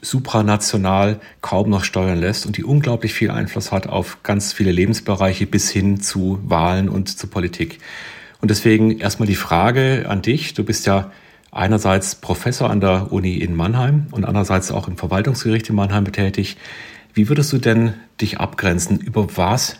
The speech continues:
redet ihr da eigentlich und wie definiert ihr diese Begriffe digitale Welt, Telekommunikation? Ist das eigentlich das Gleiche geworden? Vielleicht erst eine erste Abgrenzung und Einschätzung,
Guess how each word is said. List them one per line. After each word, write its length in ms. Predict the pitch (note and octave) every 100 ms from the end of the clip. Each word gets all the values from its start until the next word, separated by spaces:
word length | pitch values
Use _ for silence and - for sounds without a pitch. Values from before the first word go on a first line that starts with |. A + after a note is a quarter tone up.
| -
redet 400 | F#2+ F#2+ G#2+ C3+
ihr 140 | C3
da 160 | B2+ B2+
eigentlich 500 | A#2 B2 C3+ C3+ C#3+
und 120 | G2+
wie 60 | G2+
definiert 420 | G#2 - G2+ A2
ihr 80 | G2
diese 200 | F2+ E2+
Begriffe 520 | E2+ - G2+ F#2 F#2
digitale 600 | G#2 F#2+ - F2+ G#2 G2+
Welt, 360 | G2+ G2 G2 - - - - _ _ - - -
Telekommunikation? 1120 | G#2 A2 - G#2 G2+ G2 G2 - F#2 F#2+ G2+
Ist 180 | - G#2+
das 100 | F#2
eigentlich 200 | F2+ F2+
das 160 | F2
Gleiche 340 | - D#2+ G#2+ C3
geworden? 460 | A2 G#2 G#2 G#2+ - - - -
Vielleicht 480 | - - G2 - -
erst 320 | - F#2 - -
eine 200 | G#2 F2
erste 360 | F#2 - -
Abgrenzung 540 | G2+ - A2 G#2 G#2+ F#2+
und 80 |
Einschätzung, 720 | F2+ G2 F#2 - F#2 - D2+